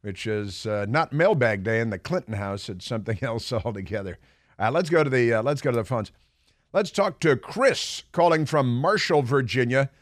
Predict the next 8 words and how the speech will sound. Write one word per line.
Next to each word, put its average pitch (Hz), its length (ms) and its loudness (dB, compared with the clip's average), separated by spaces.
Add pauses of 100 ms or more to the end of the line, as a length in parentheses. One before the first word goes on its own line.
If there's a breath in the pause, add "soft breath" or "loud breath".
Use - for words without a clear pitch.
(140 soft breath)
Not 185 240 -2
Chris 135 320 0
Licht. 139 500 -4 (360)
This 147 240 -2
is, 135 260 2
uh, 127 140 4
normal 143 380 2
Chris. - 420 -8